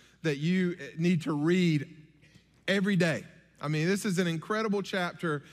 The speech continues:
that focuses us on the end. And I do a lot of funerals and, and, and have to preach a lot of funerals. I had to preach my grandma's funeral this past week. And one of the things is I go to this chapter a lot because I'm usually encouraging people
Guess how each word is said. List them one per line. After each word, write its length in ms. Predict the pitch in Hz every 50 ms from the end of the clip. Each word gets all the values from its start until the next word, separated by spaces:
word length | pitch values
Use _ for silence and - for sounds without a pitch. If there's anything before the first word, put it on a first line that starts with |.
| - - - -
that 180 | 170 165 -
focuses 680 | - - 190 190 214 208 - 226 - - 214 190 160
us 400 | 185 175 165 156 151 151 - - - - - - - -
on 400 | 165 175 180 185 185 180 175 170 165 -
the 180 | 143 156 170 170
end. 320 | 170 185 180 160 143 127
And 120 | 131 139 143
I 180 | 156 170 185
do 180 | 180 170 185 185
a 40 | 185
lot 180 | 180 180 180
of 80 | 180 175
funerals 540 | - 196 196 196 196 196 196 196 185 165 170
and, 160 | 156 143 143
and, 200 | - 143 147 143
and 280 | 113 139 143 139 135 135 - - - -
have 180 | - 175 175 170
to 80 | - 165
preach 300 | 151 - 190 190 - -
a 40 |
lot 120 | 196 185 180
of 80 | 170
funerals. 340 | - 190 185 185 185 175 170
I 40 | 170
had 60 | 165
to 60 | 156
preach 260 | 151 156 175 175 170 170
my 80 | 170
grandma's 400 | 151 151 170 175 180 175 170 165
funeral 240 | - - 180 175 175
this 140 | 160 160 156
past 340 | - 196 180 170 160 160 160
week. 380 | 160 175 170 185 185 170 -
And 160 | 170 143 139 135 - - - - -
one 180 | - 165 185 196
of 60 | 196
the 80 | 190 165
things 340 | - 190 185 185 180 160 165
is 180 | 170 147 143 - -
I 180 | 175 208 240
go 180 | 233 196 226 226
to 80 | 220 208
this 160 | 196 180 -
chapter 400 | - 226 196 190 - 170 165 156
a 40 | 156
lot 440 | 170 202 226 214 185 180 - -
because 280 | 175 165 - 190 185 156
I'm 220 | 143 175 185 202
usually 380 | 202 202 208 202 180 196 185 175
encouraging 600 | 175 170 175 - 220 226 226 208 185 170 175 165
people 520 | 151 - 196 214 190 180 185 170 165 156